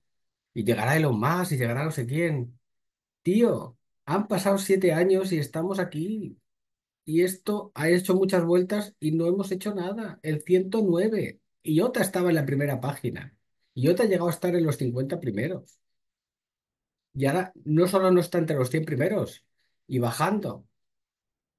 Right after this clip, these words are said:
O sea, pero lo peor de todo es que si tú utilizas el precio,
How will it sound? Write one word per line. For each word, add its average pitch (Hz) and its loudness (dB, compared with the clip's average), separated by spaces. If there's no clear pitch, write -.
O - -20
sea, - -16
pero 104 -8
lo 113 2
peor 131 4
de 190 6
todo 180 0
es 123 -4
que 90 -4
si 107 -4
tú 175 2
utilizas 147 2
el 92 -8
precio, - -2